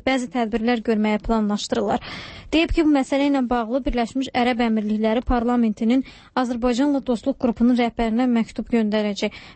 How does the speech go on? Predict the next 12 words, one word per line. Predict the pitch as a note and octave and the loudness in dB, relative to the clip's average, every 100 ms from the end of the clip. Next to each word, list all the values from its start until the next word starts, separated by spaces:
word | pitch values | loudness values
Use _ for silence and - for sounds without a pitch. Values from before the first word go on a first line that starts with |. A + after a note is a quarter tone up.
| - | -2
Məktubda | B3+ - A#3+ D#4+ - | 0 -2 -2 0 0
Azərbaycanın | A#3+ A#3 A#3 A3 A3+ B3+ B3+ | 0 0 0 0 2 2 2
adının | G#3+ A#3 A3+ | 2 0 0
qara | A3+ A3+ | 0 -2
siyahıdan | - A3+ G#3+ G#3 | -2 -2 -2 -6
çıxarılması | - A#3 A3 A3 G#3+ C#4 | -4 -2 0 0 -2 0
parlament | A#3+ A3 B3+ A#3+ A3 | 0 2 2 0 -2
və | A3+ | -4
aidiyyatlı | - A3+ A3+ A3 G#3 C4+ A#3+ | -2 -2 0 -2 -4 -4 0
dövlət | A3+ A3+ A#3 | 0 0 0
orqanları | A3 A3 G#3 G3+ A3+ | -2 0 0 0 0
qarşısında | G#3+ G3+ - G3+ F#3+ G#3 | -2 -2 -4 -4 -2 -2